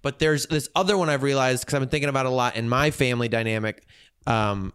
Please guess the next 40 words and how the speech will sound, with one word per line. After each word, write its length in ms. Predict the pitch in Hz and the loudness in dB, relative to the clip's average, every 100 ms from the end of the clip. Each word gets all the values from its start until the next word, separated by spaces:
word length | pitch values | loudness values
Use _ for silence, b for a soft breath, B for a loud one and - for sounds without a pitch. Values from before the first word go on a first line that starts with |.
| _ | _
which 260 | 123 117 - | -4 -2 -2
this 200 | 127 139 | -2 -2
isn't 260 | 135 123 123 | -2 -2 -2
me 480 | 123 131 139 151 | -2 0 0 -2
particularly, 340 | 139 139 123 110 | -2 0 0 0
but 200 | 104 - | -2 -4
people 200 | 131 120 | -4 -2
in 140 | 143 | -2
my 180 | 139 110 | 0 -2
family 360 | - 110 110 107 | -2 -2 0 -2
have 100 | 104 | -2
been 160 | 104 | -2
really 380 | 110 135 139 110 | 2 4 4 2
affected 400 | - - 107 107 | -2 -2 -2 0
by 140 | 101 101 | 0 0
this, 260 | 104 - B B B B - | 0 -4 B B B B -2
where 600 | 117 143 139 135 123 b b b _ | 2 2 2 0 -2 b b b _
if 220 | 160 151 147 | -2 0 0
you 500 | 190 262 277 247 - | 2 4 2 0 -2
create 320 | - 180 220 | 0 2 2
a 40 | 262 | 0
s-, 140 | - - | -2 0
if 160 | 165 160 | 0 2
you, 280 | 190 190 185 - _ _ _ _ _ _ _ _ 165 | 2 4 2 -4 _ _ _ _ _ _ _ _ 0
in 140 | 202 | 2
your 120 | 226 | 2
brain, 240 | 180 165 160 | 2 0 2
you're 80 | 139 | 0
like, 140 | 131 123 | -2 -4
"I 80 | |
think 200 | 123 160 | -2 -2
of 60 | 185 | 0
other 140 | 180 | 0
people 180 | 165 151 | 0 -2
first. 320 | 143 143 135 | -2 -2 -2
I 60 | - | -2
help 240 | 120 139 | 0 -2
them 140 | - 151 | -2 -4
out 180 | 127 - | -4 -4
first. 520 | 127 101 107 - | -2 0 -2 -8